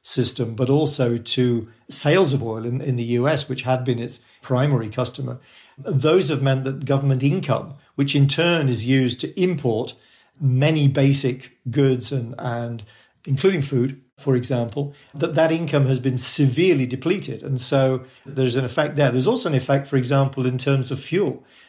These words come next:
The U S doesn't want anybody to sell gasoline to Venezuela. It may seem ironic that an oil, that an oil producer needs to import gasoline, but this is the, the extent of the collapse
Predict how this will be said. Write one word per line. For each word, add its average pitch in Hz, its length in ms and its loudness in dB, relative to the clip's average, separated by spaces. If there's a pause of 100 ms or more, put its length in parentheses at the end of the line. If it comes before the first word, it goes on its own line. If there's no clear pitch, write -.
(180)
The 131 100 2 (120)
U 143 40 6
S 139 160 4
doesn't 147 300 0
want 143 160 4
anybody 139 360 2
to 139 120 -4
sell 143 400 4
gasoline 127 640 -2
to 131 140 -4
Venezuela. 117 440 -2
It 120 80 -4
may 139 100 0
seem 139 240 0
ironic 123 460 2
that 139 100 -4
an 123 120 0
oil, 127 360 0 (480)
that 123 240 -2
an 127 60 2
oil 139 200 4
producer 127 460 0
needs 127 220 -2
to 139 120 0
import 135 340 2
gasoline, 143 420 -2
but 131 260 -2
this 156 220 2
is 139 140 0
the, 127 100 -6
the 127 320 -2
extent 147 540 -4
of 104 80 -4
the - 60 -6
collapse 139 640 -6